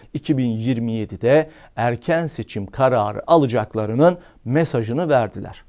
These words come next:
Erdoğan'ın yeniden aday olabilmesi ancak erken seçim kararıyla mümkün.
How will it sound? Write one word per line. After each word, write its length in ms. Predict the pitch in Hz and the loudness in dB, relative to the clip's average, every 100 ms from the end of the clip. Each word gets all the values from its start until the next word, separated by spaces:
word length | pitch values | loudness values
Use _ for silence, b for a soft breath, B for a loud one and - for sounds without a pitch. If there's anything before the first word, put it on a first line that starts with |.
| - | 2
Erdoğan'ın 800 | 135 160 147 160 156 160 165 160 | 6 8 8 10 10 8 6 4
yeniden 640 | 139 156 175 156 156 151 | 6 6 6 8 8 8
aday 340 | 127 131 143 151 | 4 4 8 8
olabilmesi 1080 | 135 131 123 117 117 110 - - 110 120 - | 8 4 2 0 0 -2 -2 -4 -2 -2 -6
ancak 580 | - 143 139 120 127 - | -4 -2 0 2 0 -2
erken 480 | - 110 117 147 139 | -4 -4 -2 0 0
seçim 360 | - 113 131 131 | -2 -6 -6 -6
kararıyla 560 | 117 101 101 107 101 | -4 -2 -4 -4 -8
mümkün. 480 | 104 101 98 104 92 | -8 -10 -10 -12 -12